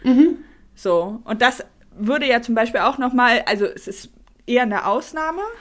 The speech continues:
Speaker 2: ne?
Speaker 1: Mhm.
Speaker 2: Aber es ist ja, ähm, würde ja auch nochmal entkräften, dass das so ein rein rechtes Ding ist. Es gibt auch linke, <laughs>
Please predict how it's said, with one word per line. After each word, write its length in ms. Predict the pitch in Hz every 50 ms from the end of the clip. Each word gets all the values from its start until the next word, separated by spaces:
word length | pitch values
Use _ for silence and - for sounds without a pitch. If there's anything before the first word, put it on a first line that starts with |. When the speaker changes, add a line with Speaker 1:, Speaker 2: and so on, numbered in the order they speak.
| - - - - _ _ -
Speaker 2:
ne? 260 | 220 208 233 - 196 -
Speaker 1:
Mhm. 340 | 214 202 202 233 254 262 - - - - _
Speaker 2:
Aber 280 | - 220 220 233 226 214
es 140 | 202 220 247
ist 120 | 240 240
ja, 320 | 277 240 233 226 220 - -
ähm, 420 | 214 214 214 214 208 214 220 226 - _ _ - -
würde 220 | 190 196 247 262 262
ja 120 | 226 170 240
auch 80 | 247
nochmal 260 | 285 277 254 269 254
entkräften, 380 | 233 233 - - 269 269 - 262
dass 100 | 247 233
das 120 | 240 233
so 80 | - 233
ein 80 | 214 220
rein 220 | 214 202 208 202
rechtes 400 | 202 190 220 226 - 202 185 -
Ding 200 | - 175 170 165
ist. 220 | - 202 240 -
Es 160 | - 226 - -
gibt 280 | 262 240 - - - - - - - - - - - - - -
auch 200 | - 220 220 -
linke, 480 | 262 269 277 311 - 233 185 175 185 180 - - - - - - - - - - - - - - - - - -
<laughs> 260 | - - - 294 294